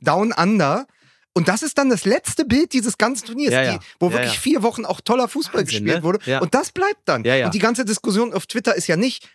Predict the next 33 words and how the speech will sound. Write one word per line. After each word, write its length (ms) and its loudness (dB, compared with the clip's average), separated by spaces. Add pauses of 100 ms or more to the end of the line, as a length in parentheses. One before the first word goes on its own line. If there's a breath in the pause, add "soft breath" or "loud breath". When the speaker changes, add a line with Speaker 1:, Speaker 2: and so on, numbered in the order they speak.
Speaker 1:
„Ach, 300 -2 (160)
f-, 220 -20
äh, 160 4
fantastisch, 840 -2
wie 100 -4
die 120 -4
Spanierin 480 0
Speaker 2:
Genau. 80 2
Speaker 1:
dann 120 -2
doch 200 0
gewonnen 220 0
hat, 80 -6 (180 loud breath)
gegen 320 2
alle 240 2
Widerstände.“ 640 0
Speaker 2:
Ja, 120 2
ja. 160 2
Speaker 1:
Oder 180 2
die 120 0
Trainerin 440 0
der 120 4
Engländerin, 400 0
die 80 -2
jetzt, 200 0
glaub 120 -2
ich, 120 -8
viermal 520 0
hintereinander 460 0
ins 140 -6
Finale 340 0
Speaker 2:
Ja. 80 -2
Speaker 1:
gekommen 320 0
ist, 220 -4